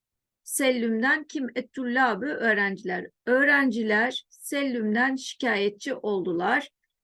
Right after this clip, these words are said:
Zate yemin, bir gün, vekafe, kalktı. Ehadü tullabi, vekafe, kalktı. Ehadü tullabi, öğrencilerden birisi.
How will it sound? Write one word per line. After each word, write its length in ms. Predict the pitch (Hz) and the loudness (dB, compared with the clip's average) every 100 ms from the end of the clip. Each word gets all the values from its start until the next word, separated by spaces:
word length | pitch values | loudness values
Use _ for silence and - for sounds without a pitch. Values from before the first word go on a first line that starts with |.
| _ | _
Zate 500 | 202 277 370 370 320 | 0 4 4 4 0
yemin, 680 | 262 247 320 453 302 247 226 | -2 -2 0 0 0 0 0
bir 180 | 269 311 | -2 -4
gün, 380 | 226 220 - - _ _ _ 226 | 0 0 0 -6 _ _ _ 0
vekafe, 600 | 302 311 240 226 175 - | 2 2 0 0 -6 -8
kalktı. 640 | - 220 247 - 277 285 277 - | -4 -2 -2 -6 -4 -4 -4 -4
Ehadü 580 | 277 269 240 208 202 202 | -4 -2 -2 -2 -4 -10
tullabi, 880 | - 226 214 226 254 285 214 254 254 - _ _ 233 | -6 -4 0 2 4 4 2 -2 -4 -8 _ _ -2
vekafe, 840 | 240 - 190 185 - 233 254 - | -2 0 -2 -4 0 0 0 -2
kalktı. 360 | 233 214 208 254 | -2 -2 -2 -4
Ehadü 440 | 226 233 226 220 | -2 -2 -2 -4
tullabi, 460 | - 220 240 240 - | -4 -2 0 0 0
öğrencilerden 1000 | - 208 202 196 196 196 190 185 190 180 | 0 2 2 0 0 0 0 0 0 0
birisi. 580 | 175 175 - 254 285 | -2 -4 -2 -2 -2